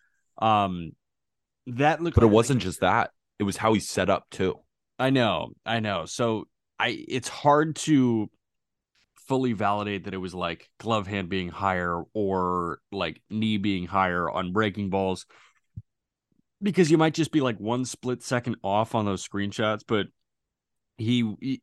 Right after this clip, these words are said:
Speaker 1: I think Jeremy Frank put this out too. Like, there, there was variance, you know, like, throughout the entirety of the start here. Like, he was, he was varying his knee heights and his glove hand heights and all that. But,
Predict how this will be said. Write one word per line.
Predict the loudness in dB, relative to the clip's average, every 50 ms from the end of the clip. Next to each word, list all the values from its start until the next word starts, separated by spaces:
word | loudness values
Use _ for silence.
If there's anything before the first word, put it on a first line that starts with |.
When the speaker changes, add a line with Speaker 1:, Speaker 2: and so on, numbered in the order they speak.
| -10 -10
Speaker 1:
I | -10 -8 -8 -8
think | -6 -4 -4 -2
Jeremy | 0 0 0 2 2 0 -2
Frank | -4 -4 -4 -2 -2 -4 -4
put | -6 -8 -8 -8
this | -8 -8 -6
out | -4 -4 -4 -6 -6
too. | -8 -6 -4 -4 -4
Like, | -4 -4 -6 -4 -2
there, | 0 0 0
there | 0 0 0 2 2
was | 2 2 0 -2 -4 -8 -10 _ -12
variance, | -10 -6 -4 -2 0 0 2 2 0 -2 -4 -6 -8 -8 -10 -10 -12 -12
you | -8 -4 -2
know, | 0 0 0 -2
like, | -4 -6 -8 -10
throughout | -10 -2 2 4 4 4 4 2
the | 0 -2
entirety | -2 -4 -6 -6 -2 0 0 2 2 2 0 0
of | 0 -2
the | -6 -8
start | -10 -6 -2 -2 0 0 -2 -4
here. | -4 -2 0 0 0 0
Like, | 0 -2 -4 -4 -8
he | -12 -14 -10 -6 -4 -4
was, | -4 -4 -6
he | -6 -4 -2
was | -2 -2 -2
varying | -2 0 2 4 4 4 4 2 2 0
his | -2 -4 -6 -4 -4
knee | -2 -2 -2 -2 -4
heights | -4 -4 -2 -2 -4 -4 -4 -4
and | -4
his | -4 -6
glove | -4 -4 -2 -2 -2
hand | 0 -2 -2 -2 0
heights | 0 0 0 0 -2 -6 -12 -20 _ -20 -20 -20 -20 _ _ _ _
and | 0 2
all | 4 4 6
that. | 6 4 4 4 2
But, | 2 2 2 2